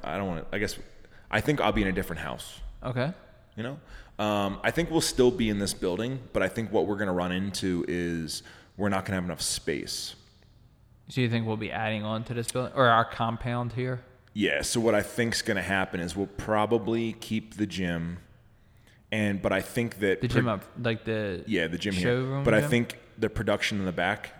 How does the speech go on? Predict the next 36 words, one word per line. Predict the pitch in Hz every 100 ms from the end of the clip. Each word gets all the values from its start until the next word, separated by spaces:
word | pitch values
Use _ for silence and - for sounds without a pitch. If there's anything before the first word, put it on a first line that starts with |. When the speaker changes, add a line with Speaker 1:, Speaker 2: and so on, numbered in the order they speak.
| - -
Speaker 1:
I | 104
can | 104
see | 92 104
five | - 95 90
years | 92 90
from | 98
now | 87
having | 82 90
to | 85
frame | - 92 87
that | 85
out | 85 104 - - - 98
and | 95
moving | 95 95 92
distribution | 87 90 85 85 85 87
somewhere | - 85 71 65
else. | - - - - - - - - - - - - _ - - -
Five | 98 85
years | 73 -
from | 65
now. | 53 85 - - _ - - -
Speaker 2:
Okay. | 127 120 123 123 139 - - - -
Speaker 1:
'Cause | 131
I | 143
think | 147 180 -
that, | 139 - - - - - - -
so | 147
what | 131 147
I |
think | 160 156
this | 131 98
building | 117 110 104
has | 95 92
essentially | - 98 - 87
done, | 76 85 65 53
right? | 69